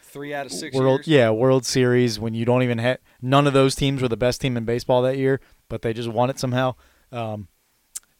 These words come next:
Speaker 2: I guess you can get drunk.
Speaker 1: There you go.
Speaker 2: You can stay drunk.
Speaker 1: Go get hammered.
Speaker 2: <laughs>
Speaker 1: All right, so there you go. Um, all right, so let's move on then.
Speaker 2: Okay.
Speaker 1: Duke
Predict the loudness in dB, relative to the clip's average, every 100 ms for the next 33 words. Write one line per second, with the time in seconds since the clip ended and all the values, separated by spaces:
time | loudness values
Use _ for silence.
0 | _ _ -4 -4 -2 -2 0 -2 -2 -6
1 | -12 -14 -10 -6 -6 -4 -2 0 2 0
2 | -8 -14 -20 _ -10 -6 -6 -6 -8 _
3 | _ _ _ _ _ _ _ _ -20 -20
4 | _ -14 -12 -12 -14 _ _ -8 -2 2
5 | 0 -2 _ -10 -4 0 0 2 0 0
6 | -6 -20 -20 -2 4 4 6 4 0 -8
7 | _ _ -20 -20 _ _ _ 0 0 0
8 | -4 -4 0 0 0 -2 0 0 -2 -6
9 | -16 _ _ -12 -12 _ _ _ _ _
10 | _ _ _ _ _ _ _ _ _ _
11 | -20 -10 -4 -4 -4 -10